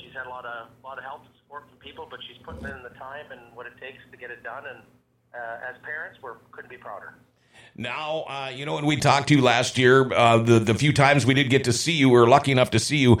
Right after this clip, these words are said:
Speaker 2: uh, you, you weren't here that much because you're following her around. Uh, same kind of thing for you, your plans this year?
Speaker 1: Pretty much the same thing, yeah. Well, definitely, uh, my priority one is to follow Amber around, and, uh, great opportunity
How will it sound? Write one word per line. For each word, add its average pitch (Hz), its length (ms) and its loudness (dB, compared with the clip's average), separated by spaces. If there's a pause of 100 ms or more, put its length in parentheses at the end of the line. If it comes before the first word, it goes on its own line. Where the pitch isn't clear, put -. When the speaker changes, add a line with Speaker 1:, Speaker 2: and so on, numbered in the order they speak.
(260)
Speaker 2:
uh, 127 280 2
you, 139 440 -6
you 143 140 -2
weren't 139 440 4
here 196 160 6
that 160 220 4
much 147 200 4
because 147 280 2
you're 151 80 4
following 151 400 4
her 147 140 6
around. 143 360 6
Uh, 120 220 2
same 185 420 -2
kind 202 220 0
of - 60 0
thing 196 260 0
for 196 120 2
you, 190 400 6
your 170 200 6
plans 165 380 0
this 190 220 0
year? 107 240 2 (1800)
Speaker 1:
Pretty - 200 -14
much 160 180 -12
the - 180 -20
same 127 160 -18
thing, 113 160 -18
yeah. 110 100 -12
Well, 120 100 -18
definitely, 139 360 -16 (140)
uh, 120 160 -12
my 113 120 -14 (140)
priority 156 280 -12
one 135 220 -14
is 127 140 -18
to 127 120 -20
follow 113 240 -12
Amber 107 220 -12
around, 113 400 -10
and, - 180 -20
uh, 104 200 -12 (480)
great 147 220 -14
opportunity 135 480 -16